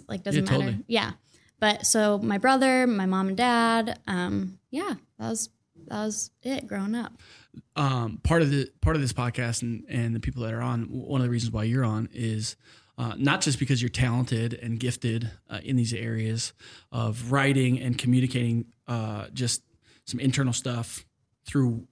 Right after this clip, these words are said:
Speaker 2: through, like, the written word, but, um, it's also because of, like,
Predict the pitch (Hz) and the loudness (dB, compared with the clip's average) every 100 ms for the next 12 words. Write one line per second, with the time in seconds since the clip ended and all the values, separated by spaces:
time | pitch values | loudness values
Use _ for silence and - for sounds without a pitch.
0 | _ - - 131 120 113 120 131 127 123 | _ -10 -2 0 0 -2 -4 -4 0 0
1 | 120 131 - - - - - 131 117 110 | 2 -2 -4 -12 -20 -8 0 2 2 0
2 | 107 - _ - 131 185 190 151 151 123 | -2 -6 _ -2 2 4 4 2 2 2
3 | 131 120 113 107 | 0 -2 -6 -8